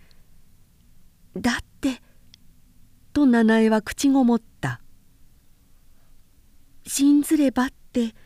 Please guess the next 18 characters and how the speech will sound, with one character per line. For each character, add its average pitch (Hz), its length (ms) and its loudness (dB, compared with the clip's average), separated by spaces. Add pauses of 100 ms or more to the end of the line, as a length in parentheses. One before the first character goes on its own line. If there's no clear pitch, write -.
(360)
ど 320 180 2
う 370 60 0
し - 80 -8
て 285 140 0
で 220 100 2
す - 140 -4
の？」 254 260 -4 (1300)
「だ - 220 -6
っ - 20 -14
て - 220 -18
わ - 160 -14
か 170 180 -4
る 190 120 2
で 131 100 -2
し - 120 -8
ょ 123 240 -8
う」 - 40 -20 (960)
と 233 160 -4